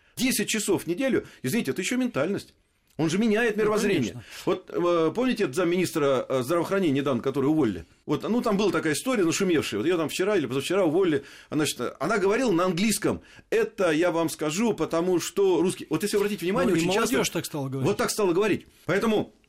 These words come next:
Speaker 2: На русском с английской
Speaker 1: Да.
Speaker 2: интонацией.
Speaker 1: Поэтому это тоже не шутки. Вот если к-, мы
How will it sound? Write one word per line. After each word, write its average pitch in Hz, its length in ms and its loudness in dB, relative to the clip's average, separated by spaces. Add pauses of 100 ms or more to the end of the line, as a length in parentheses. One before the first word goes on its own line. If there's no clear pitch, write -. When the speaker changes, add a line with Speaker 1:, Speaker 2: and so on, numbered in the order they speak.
(140)
Speaker 2:
На 165 160 0
русском 233 320 -2
с - 80 -4
английской 180 1000 0
Speaker 1:
Да. 160 180 -2
Speaker 2:
интонацией. 160 340 -4
Speaker 1:
Поэтому 180 240 0
это 226 80 -2
тоже 247 240 0
не 208 100 2
шутки. 202 480 -2 (460)
Вот 123 140 -2
если 208 240 -2
к-, - 260 -18
мы 196 300 2